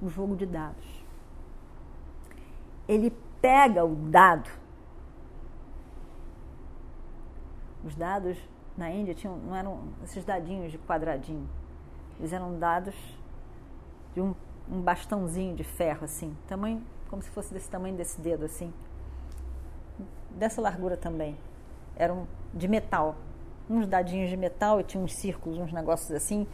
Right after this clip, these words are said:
e vários você joga. Ele pega aquele dado e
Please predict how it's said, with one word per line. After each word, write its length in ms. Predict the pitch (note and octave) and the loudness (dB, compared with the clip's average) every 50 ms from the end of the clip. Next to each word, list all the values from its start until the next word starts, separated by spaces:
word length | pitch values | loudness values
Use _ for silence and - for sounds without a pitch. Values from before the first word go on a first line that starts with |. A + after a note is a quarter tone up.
| - - - - - - - - | -8 -8 -8 -8 -8 -10 -8 -6
e 60 | E3+ | -6
vários 440 | E3+ D#3 F3 E3 F3 F3 E3 - - - - | -2 0 2 2 2 0 -4 -4 -8 -8 -8
você 240 | - - - E3 D#3 | -8 -4 -4 -2 -2
joga. 300 | D#3 D3+ C3+ - - - - - - - - - - - - - - - - - - - - - - - - - - - - | 0 0 -2 -2 -4 -6 -10 -12 -12 -12 -12 -12 -12 -12 -12 -12 -14 -14 -14 -14 -14 -16 -14 -14 -12 -12 -12 -12 -12 -6 4
Ele 160 | F#3 G#3 G#3+ | 6 6 6
pega 520 | G#3+ - - G#3 A3 A#3 A#3+ A#3 A#3 A3+ - - - - - - - | 6 8 8 10 10 10 10 8 6 4 2 -2 -10 -12 -12 -6 -4
aquele 300 | - - - G#3+ G3+ F#3+ | -4 4 6 6 6 6
dado 400 | F3+ G3+ F#3+ F3 E3 F3 F#3+ - - - - - - - - - - - - - - - - - - - - - - - - - - - | 8 10 10 10 10 6 4 0 -8 -10 -12 -12 -14 -14 -12 -12 -12 -12 -10 -10 -10 -10 -12 -14 -16 -14 -16 -14 -14 -12 -12 -10 -8 4
e 280 | - C#4 D#4 D#4 C#4 | 10 12 12 12 12